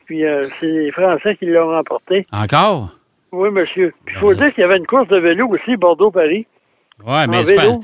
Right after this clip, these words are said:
Speaker 2: pas,
Speaker 1: de
Speaker 2: ce qui est,
Speaker 1: cinq cents
Speaker 2: ce qui est,
Speaker 1: quelques kilomètres.
Speaker 2: ce qui était quand même particulier, c'est que c'est encore, la, la troisième fois, c'est encore des Français. Fait que tu dis, ça reste en France, là.
Speaker 1: Oui, encore.
Speaker 2: Ouais.
Speaker 1: Et là, c'est encore en France, en mille neuf cent deux,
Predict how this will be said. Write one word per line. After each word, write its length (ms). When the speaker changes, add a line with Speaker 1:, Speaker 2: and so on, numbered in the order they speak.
Speaker 2:
pas, 60
Speaker 1:
de 40
Speaker 2:
ce 60
qui 60
est, 180
Speaker 1:
cinq 20
cents 100
Speaker 2:
ce 40
qui 60
est, 40
Speaker 1:
quelques 200
kilomètres. 560
Speaker 2:
ce 100
qui 60
était 200
quand 140
même 160
particulier, 600
c'est 180
que 60
c'est 120
encore, 440
la, 220
la 140
troisième 400
fois, 160
c'est 120
encore 240
des 100
Français. 460
Fait 160
que 60
tu 80
dis, 100
ça 160
reste 260
en 140
France, 400
là. 80
Speaker 1:
Oui, 160
encore. 600
Speaker 2:
Ouais. 280
Speaker 1:
Et 120
là, 340
c'est 80
encore 320
en 180
France, 300
en 120
mille 140
neuf 220
cent 220
deux, 280